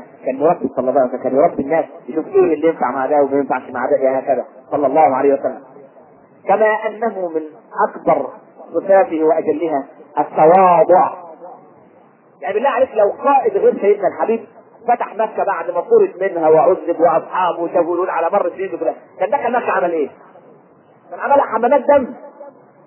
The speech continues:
صح ولا لا؟ لكن سبحان الله دخل ايه؟ قال: "لحيته تمس قربوس سرجه". يعني شوف موصل لغاية ما لحيته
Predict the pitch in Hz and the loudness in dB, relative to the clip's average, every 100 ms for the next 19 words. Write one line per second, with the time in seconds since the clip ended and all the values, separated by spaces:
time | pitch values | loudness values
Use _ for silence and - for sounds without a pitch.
0 | - 185 185 185 190 - - - - - | -6 0 2 2 0 -4 -18 -20 -20 -20
1 | _ _ _ _ 135 143 131 - 170 160 | _ _ _ _ -10 -8 -8 -4 -4 -4
2 | 180 - _ - 175 175 480 508 - - | -6 -12 _ -4 0 4 6 4 0 -14
3 | - - 523 _ - 151 160 - _ - | -20 -20 -20 _ -6 -4 -4 -8 _ -10
4 | - 143 185 247 208 277 320 - - - | -6 0 0 4 4 4 2 -6 -20 -20
5 | - - 170 240 254 208 - 196 185 240 | -20 -6 -2 -2 -2 -4 0 0 2 0
6 | 208 180 208 - 165 - - 208 - - | 0 2 2 2 -2 -4 -10 -20 -20 -20
7 | - _ - - 180 214 208 240 247 233 | -20 _ -8 -6 -4 -2 2 2 2 0
8 | 208 190 269 277 233 - 202 202 - 285 | 0 0 4 4 2 -4 -6 -4 -2 -4
9 | 277 254 | -2 -4